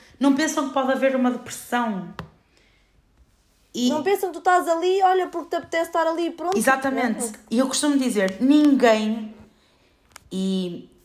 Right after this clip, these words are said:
Speaker 1: isto contra aquelas pessoas que falam da, do corpo livre, e entendo isso tudo, mas não há ninguém que goste de excesso de peso.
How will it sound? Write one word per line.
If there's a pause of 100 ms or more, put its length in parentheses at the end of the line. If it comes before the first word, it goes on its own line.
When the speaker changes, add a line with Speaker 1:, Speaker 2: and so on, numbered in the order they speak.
(160)
Speaker 1:
isto
contra
aquelas
pessoas
que
falam
da,
do
corpo
livre, (300)
e
entendo
isso
tudo, (480)
mas
não
há
ninguém
que
goste
de
excesso
de
peso.